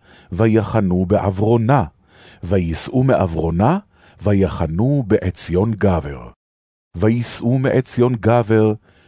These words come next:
ויחנו במדבר צין, היא קדש. ויסעו מקדש, ויחנו בהור ההר, בקצה ארץ אדום. ויעל אהרון הכהן אל הור ההר על פי אדוני,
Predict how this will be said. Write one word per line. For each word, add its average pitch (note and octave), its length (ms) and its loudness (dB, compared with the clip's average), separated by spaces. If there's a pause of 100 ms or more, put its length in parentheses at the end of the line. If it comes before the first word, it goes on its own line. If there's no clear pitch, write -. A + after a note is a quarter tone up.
(100)
ויחנו G2+ 920 0
במדבר G2 600 0
צין, F2 500 -4 (380)
היא D3 300 -2 (180)
קדש. F#2 560 -4 (640)
ויסעו C3 580 0
מקדש, B2 760 0 (320)
ויחנו G2+ 800 0
בהור G2+ 500 0
ההר, A2 480 0 (380)
בקצה A#2 640 0 (220)
ארץ F#2+ 440 0
אדום. G2 320 0 (680)
ויעל A2 600 2
אהרון A#2+ 420 2
הכהן G#2 720 2
אל G2+ 140 2
הור G#2 360 2
ההר F#2+ 460 2 (100)
על G2 220 0
פי A2 260 0
אדוני, G2+ 480 0